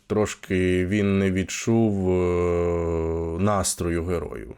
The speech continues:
Якось він, ну, от десь на межі говорив. Трошки не потрапляв.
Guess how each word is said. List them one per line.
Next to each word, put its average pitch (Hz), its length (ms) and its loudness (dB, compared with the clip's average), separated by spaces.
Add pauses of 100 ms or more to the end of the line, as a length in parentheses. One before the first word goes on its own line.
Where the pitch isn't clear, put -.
Якось 90 400 -6
він, 95 200 -2
ну, 131 160 -2
от 123 300 -4
десь 131 420 0
на 117 120 2
межі 92 1500 -2
говорив. 78 460 -6 (340)
Трошки - 360 -4
не 92 100 -4
потрапляв. - 500 -10